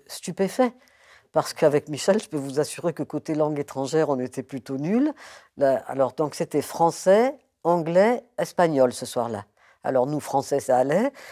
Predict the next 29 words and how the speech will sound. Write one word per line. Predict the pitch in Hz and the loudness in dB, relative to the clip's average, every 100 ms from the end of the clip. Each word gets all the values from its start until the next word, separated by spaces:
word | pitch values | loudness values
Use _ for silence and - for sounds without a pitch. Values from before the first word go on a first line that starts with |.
| - | -8
Espagnol, | 139 139 160 151 151 139 | -6 0 2 4 4 2
on | 131 | 0
était | 123 123 | -2 -4
capable | 117 123 135 123 | -4 0 0 0
de | |
se | 123 | -6
débrouiller. | 113 123 113 135 156 220 208 165 | -6 -6 -6 -6 2 4 2 2
Et | 143 | 2
anglais, | 131 131 170 208 | 2 2 2 2
on | 170 | 2
n'a | 147 | 2
jamais | 135 143 151 160 | 2 2 2 -4
été | 151 165 | -4 -6
très | - 175 151 | -6 -4 0
attiré | 196 - 139 165 | -2 -2 -8 -6
par | - 131 | -4 -4
la | 135 | -2
langue | 135 143 135 | -2 -4 -4
de | 131 | -8
Shakespeare, | - 131 - - 170 | -6 -8 -8 -4 -4
parce | 143 - | -4 -10
que | 139 | -10
pour | - 135 | -6 -4
nous, | 156 156 - - - | -4 -6 -14 -18 -14
c'était | - 131 | -10 -2
la | 139 135 | 4 4
langue | 139 151 | 4 2
des | 135 139 | 2 0
dominants. | 135 135 135 143 202 302 | 0 -2 2 4 4 2